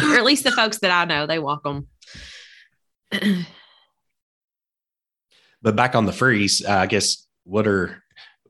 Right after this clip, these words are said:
Speaker 2: you know, we talk about frost and freezes. I think last time we were talking, there was some frost in the area. We did talk about, um,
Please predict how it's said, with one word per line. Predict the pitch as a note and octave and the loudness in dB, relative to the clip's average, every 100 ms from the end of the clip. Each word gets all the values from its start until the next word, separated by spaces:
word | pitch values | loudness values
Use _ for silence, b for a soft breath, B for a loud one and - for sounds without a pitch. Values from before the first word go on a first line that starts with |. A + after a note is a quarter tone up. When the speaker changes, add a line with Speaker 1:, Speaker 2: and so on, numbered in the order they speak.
| _ | _
Speaker 2:
you | - G2+ | -10 -6
know, | F2+ | -4
we | F#2 | -2
talk | G#2+ G2+ | -2 -2
about | G#2 G#2 - | 0 -2 0
frost | A2 G#2+ G#2 - | 2 2 2 -4
and | E2+ | -8
freezes. | - G#2+ G#2 G2+ G2 F#2 | -4 -4 -2 -4 -4 -6
I | F2+ | -6
think | G#2+ F#2 | -8 -6
last | G2+ A2 - | -2 -2 -2
time | A2 G2 | -4 -4
we | F2+ | -4
were | |
talking, | F#2+ G2 F#2+ F#2+ | 0 0 -2 -6
there | F#2 | -6
was | - | -8
some | E2 | -12
frost | E2 G2+ F#2+ F#2 F#2 | -4 -2 0 -2 -6
in | |
the | E2+ E2+ | -8 -8
area. | E2+ E2+ E2+ | -8 -8 -8
We | E2+ | -8
did | E2+ | -8
talk | F2 E2+ - | -6 -6 -6
about, | E2+ D#2+ D#2 - - | -6 -6 -6 -10 -12
um, | D#2 D2 D2 | -10 -10 -12